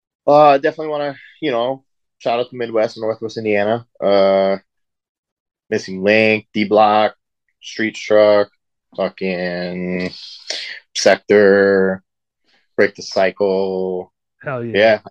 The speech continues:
Speaker 1: Midwest hardcore in general. Like, anybody that's fucked with us at this point so far for being a new band, thank you. Like, it, it means a lot. Um,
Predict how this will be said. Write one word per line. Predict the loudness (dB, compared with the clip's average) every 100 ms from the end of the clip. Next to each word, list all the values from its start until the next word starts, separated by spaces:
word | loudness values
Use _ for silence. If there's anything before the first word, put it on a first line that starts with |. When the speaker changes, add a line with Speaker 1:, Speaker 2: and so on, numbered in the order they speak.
| _ _ _ _ -20 _ _
Speaker 1:
Midwest | -4 -2 -2
hardcore | -2 -4 -6
in | -6
general. | -4 -4 -4 -6 -8 -2
Like, | 0 0 -6 _ -20 -20 -20 -20 -20 -20 _ -2
anybody | 0 2 4 4
that's | 4 0
fucked | -4 -4
with | -6 -8
us | -6
at | -6 -4
this | -6 -4
point | -4 -4 -4 _ _ _ _ _ _ _
so | -2 2 2
far | 2 4 4 2 0 _
for | -2 -2 -2 -8
being | -8
a | -6
new | -8 -4
band, | -2 0 -2 -4 -4
thank | -4 -2 -2
you. | 0 -2 0
Like, | 2 2 0 -8
it, | -8 -4
it | -4
means | -2 -2 -2
a | 0
lot. | 2 4 2 0 _ _ _ _ _ _ _
Um, | -4 0 2 0 0 -2 -4